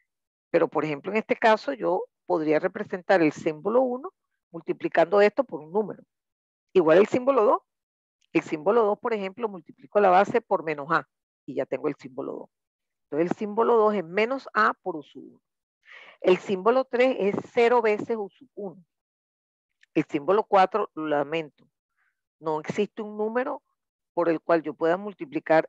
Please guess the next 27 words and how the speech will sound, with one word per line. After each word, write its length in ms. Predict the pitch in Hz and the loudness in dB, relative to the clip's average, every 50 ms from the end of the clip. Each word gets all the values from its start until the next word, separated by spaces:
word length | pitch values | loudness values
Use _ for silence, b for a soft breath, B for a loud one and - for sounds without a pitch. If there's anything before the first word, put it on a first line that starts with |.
| _ - | _ -6
este 240 | 185 190 - - 202 | -6 -2 -2 -2 -4
pulso 400 | - - 233 262 262 - - 269 | -4 -6 -8 -10 -8 -8 -8 -4
para 200 | - 208 170 175 | -2 -2 -2 -2
que 120 | - - | -2 -4
se 140 | 151 - 170 | -6 -6 -6
parezca 380 | - - 143 147 147 - - 160 | -4 -2 -2 -4 -4 -4 -6 -6
a 40 | 156 | -6
una 160 | 156 160 160 | -6 -8 -12
sinusoide. 720 | - - 147 135 143 - - - 147 139 131 117 - - | -12 -14 -18 -20 -20 -10 -6 -6 -4 -4 -6 -8 -12 -12
Eso 240 | - 135 - - 160 | -12 -12 -12 -14 -14
no 100 | 156 151 | -14 -14
existe. 560 | 131 - - - 156 123 - _ _ - 196 _ _ _ _ _ _ _ B B B B B - | -10 -8 -8 -8 -8 -10 -12 _ _ -20 -20 _ _ _ _ _ _ _ B B B B B -12
Entonces, 400 | 156 151 - 175 - - 202 - | -8 -4 -4 -4 -4 -4 -6 -2
eso 140 | - 226 | -2 0
me 120 | 220 226 233 | 2 2 2
obliga 540 | 233 214 240 233 208 185 208 214 202 - - | 0 2 0 -2 0 2 2 2 2 2 0
a 100 | - 175 | 0 -2
tener 380 | 170 - 202 196 190 175 - - _ _ | 0 0 -2 -2 -2 -4 -4 -6 _ _
otra 320 | - 185 196 - - 147 147 | -4 -2 -2 0 0 0 0
base 380 | 143 143 147 147 - - 165 | 0 0 -2 -4 -6 -8 -10
en 120 | 151 - 135 | -10 -10 -14
este 260 | 139 - _ 139 135 | -20 -12 _ -8 -8
ejercicio. 520 | - 131 _ _ _ _ _ _ _ _ _ _ _ _ _ B B B B B B | -8 -10 _ _ _ _ _ _ _ _ _ _ _ _ _ B B B B B B
Por 120 | - 156 - | -16 -10 -10
cierto, 220 | 156 151 - 208 | -10 -6 -2 2
les 140 | 214 220 220 | 4 4 6
adelanto, 640 | 226 220 226 226 233 226 190 170 165 - - - | 6 6 6 6 6 4 2 0 -2 -8 -16 -20